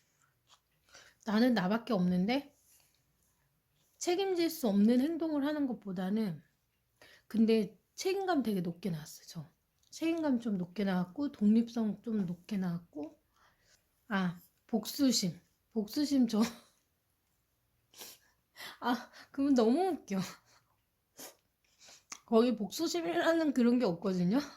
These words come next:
아무튼, 아, 진짜 그분만 허락한다면, 아, 진짜 그분 설명하는 거 찍어서 올리면 완전 대박일 텐데. 왜냐면 저도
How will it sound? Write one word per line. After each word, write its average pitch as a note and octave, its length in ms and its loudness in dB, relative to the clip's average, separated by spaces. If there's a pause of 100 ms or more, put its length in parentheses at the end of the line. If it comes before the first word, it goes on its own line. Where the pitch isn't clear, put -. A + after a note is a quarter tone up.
(1300)
아무튼, G#3 320 -2
아, A#3 240 2
진짜 G#3+ 500 -2 (600)
그분만 C4+ 440 4
허락한다면, A#3+ 880 0 (300)
아, E3+ 500 -8
진짜 - 400 -14 (1080)
그분 B3+ 440 2
설명하는 E4+ 680 2
거 A3+ 280 0 (360)
찍어서 F4 400 0
올리면 G3+ 440 2
완전 F3 280 -2
대박일 G3 460 0
텐데. D3+ 320 -12 (2000)
왜냐면 A3 320 2
저도 G3+ 760 2